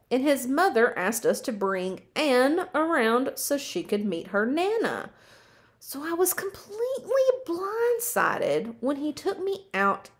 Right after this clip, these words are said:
to his mother's for dinner, and they sprang their plan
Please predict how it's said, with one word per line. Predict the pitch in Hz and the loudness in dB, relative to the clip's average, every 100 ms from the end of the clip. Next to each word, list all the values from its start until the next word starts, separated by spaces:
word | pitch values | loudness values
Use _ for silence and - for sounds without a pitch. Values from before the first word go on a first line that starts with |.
| _ - | _ -10
to | 226 | -6
his | 262 277 | -6 -6
mother's | 294 392 381 156 - - - | -4 -2 0 -2 -4 -10 -8
for | 269 | -6
dinner, | 233 302 226 117 92 - - - - - | -2 -2 -4 -6 -10 -16 -20 -20 -12 -4
and | 277 | 2
they | 294 | 2
sprang | 311 - 311 370 427 | 0 0 2 4 4
their | 415 415 | 4 2
plan | 415 392 214 156 170 | 2 2 2 0 -4